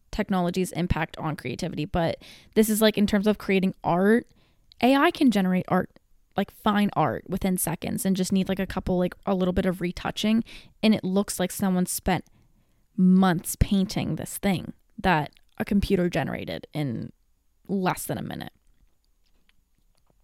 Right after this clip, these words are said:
And so I feel like now with that and, like, the N F T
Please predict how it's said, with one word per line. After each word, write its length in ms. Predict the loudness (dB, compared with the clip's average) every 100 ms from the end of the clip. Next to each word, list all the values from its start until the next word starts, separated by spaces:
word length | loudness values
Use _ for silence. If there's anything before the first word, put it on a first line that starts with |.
| _ -20 -20 -20 -20 -20 -20 -20 _ -4
And 160 | 0 0
so 420 | 0 4 4 4
I 120 | 2
feel 320 | 0 2 4
like 600 | 6 4 4 -2 -12 -14 -8 2
now 360 | 4 4 4
with 160 | 2 0
that 500 | -2 2 4 6 4 4
and, 140 | 2
like, 180 | 4 2
the 140 | 0 2
N 160 | 2
F 180 | 2 -2
T 600 | -8 -2 2 4 4 4